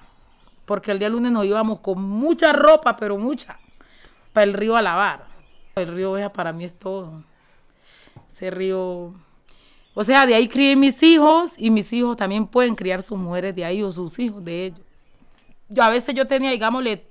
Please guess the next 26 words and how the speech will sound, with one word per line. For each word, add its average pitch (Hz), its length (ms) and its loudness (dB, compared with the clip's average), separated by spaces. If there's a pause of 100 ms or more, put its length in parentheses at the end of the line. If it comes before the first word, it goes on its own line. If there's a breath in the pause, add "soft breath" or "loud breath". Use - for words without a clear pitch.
(300)
tres 285 200 2
meses 277 440 0
de, 190 360 -4
de 196 140 -4
haber 202 140 -4
tenido 247 300 0
mis 240 240 -2
hijos 254 340 -2
y 185 100 -8
yo 190 100 -4
me 202 120 -6
iba 208 100 -4
pa'l 175 220 -6
río. 185 380 -6 (600 soft breath)
Llevaba 226 640 2
un 247 180 -2
lazo 277 600 2
y 208 300 -4
un, 214 560 -4
y 190 60 -8
un 208 100 -6
costal 240 460 -2
y - 20 -4
los 208 180 -2
echaba 185 320 -6
ahí. 196 300 -6